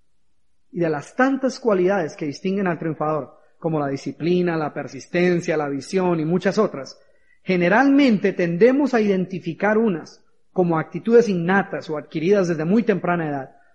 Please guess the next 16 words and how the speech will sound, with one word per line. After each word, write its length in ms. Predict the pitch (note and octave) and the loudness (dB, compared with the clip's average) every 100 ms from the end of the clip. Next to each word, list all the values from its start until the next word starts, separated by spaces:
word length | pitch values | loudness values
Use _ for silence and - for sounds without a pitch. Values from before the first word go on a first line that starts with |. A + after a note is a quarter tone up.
| _ _ F3+ | _ _ -2
y 120 | A3 | 2
otras 380 | D4 C#4+ E3 - | 2 2 -6 -6
como 240 | G3 E3+ | -4 0
habilidades 640 | E3 D#3 D#3 A3 C4 F#3 | 0 0 2 2 0 -2
o 80 | E3 | -2
destrezas 720 | D#3 - A#3+ B3 - C3+ _ - | -4 -2 -2 -2 -4 -16 _ -10
aprendidas 760 | E3 E3 E3 C4+ F#3+ D3 - _ _ - | -6 -2 0 0 -2 -8 -20 _ _ -8
durante 520 | E3+ F3 D#3 D3+ D#3 | 0 2 0 -4 -6
nuestra 460 | D#3 E3+ E3 D#3+ E3 | -4 -4 -4 -4 -2
época 280 | G3 G#3+ F#3 | -2 -4 -4
de 80 | E3 | -4
formación 460 | E3 D#3 D3 F3+ | -4 -6 -4 -4
escolar. 500 | E3+ - E3+ F3 - - _ _ _ _ _ | -4 -2 -2 -2 -8 -20 _ _ _ _ _
Sin 180 | - F#3+ | -4 -2
embargo, 440 | E3 F#3 C#4+ A3 E3+ | 0 4 2 4 2
erróneamente, 1040 | F3+ C4+ C#4+ C#4 B3+ A#3+ - C#3 - | 2 4 4 4 4 2 0 -6 -10